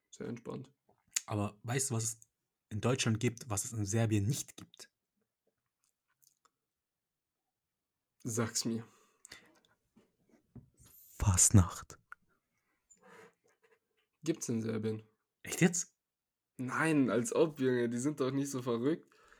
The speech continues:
Speaker 1: Ach, du, du. Also an die Zuhörer, ihr werdet es wissen, wenn diese Folge rauskommt, ist, glaub ich, ist da irgendein Fastnachtstag?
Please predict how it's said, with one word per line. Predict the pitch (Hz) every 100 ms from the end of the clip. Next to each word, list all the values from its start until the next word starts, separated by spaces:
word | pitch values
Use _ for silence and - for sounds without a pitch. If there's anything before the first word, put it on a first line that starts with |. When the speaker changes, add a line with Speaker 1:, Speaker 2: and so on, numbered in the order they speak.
| _ _ _ _ _ -
Speaker 1:
Ach, | 104 110 110 107 113 - -
du, | 123 120 120 117 117
du. | 123 120 113 113 - - _ _ _ _ _ -
Also | 117 117 120
an | 117
die | 120
Zuhörer, | 113 123 120 123 123 123 _ _ - - _ _
ihr | 117
werdet | 113 113 110
es | 117 - 123
wissen, | 117 - 127 127 - _ _ _ _
wenn | - 120
diese | 120 117 113
Folge | 123 117 120
rauskommt, | 117 127 - 131 117
ist, | 143 -
glaub | 120 117 117
ich, | 113 -
ist | 131 -
da | 120
irgendein | - 127 127
Fastnachtstag? | - 127 - 131 - 127 135